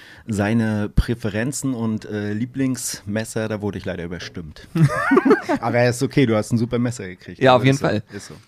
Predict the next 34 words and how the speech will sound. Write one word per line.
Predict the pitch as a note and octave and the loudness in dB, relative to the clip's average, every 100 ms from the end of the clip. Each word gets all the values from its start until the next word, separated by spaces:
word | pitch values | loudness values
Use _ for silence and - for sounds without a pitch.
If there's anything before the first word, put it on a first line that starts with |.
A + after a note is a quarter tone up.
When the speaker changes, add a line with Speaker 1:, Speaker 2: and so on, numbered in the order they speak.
| - | -6
Speaker 2:
Das | B2 | 0
halte | D#3+ F3+ | 2 4
ich | F#3+ | 2
auch | E3+ | 0
in | C#3+ | -2
Ehren, | A2+ F#3 | -2 0
hab | F3+ | -2
ich | D3 | -2
zu | - D3 | 0 0
Hause | F3+ E3+ | 2 -2
tatsächlich | C#3 A2 A2+ B2 | -4 -4 -4 -4
regelmäßig | C#3 E3 D3+ D#3 C3+ | -4 -2 -4 -4 -6
im | A#2 | -6
Einsatz. | C#3+ C3+ A2+ - - - _ _ _ - - _ _ - | -4 -2 -4 -6 -16 -20 _ _ _ -20 -20 _ _ -8
Das | A#2+ A#2 | -4 -2
siehst | B2 - | -2 2
du | |
daran, | B2 B2+ B2 | 2 4 0
dass | B2+ | -2
ich | B2 | 0
auch | A#2+ C3 | 2 2
jetzt | B2 | 0
grad | - B2 | 2 2
drüber | C3 A#2+ | 2 2
spreche, | C3 D3 B2 | 2 0 2
weil | |
es | B2 | 0
mir | B2+ | 2
sofort | A#2+ A#2+ B2 | 2 4 2
in | C3 | 2
den | |
Kopf | C3 B2 | -2 -2
kommt. | - A2+ G#2+ | 0 0 -2
Speaker 1:
Mhm. | G2+ | -6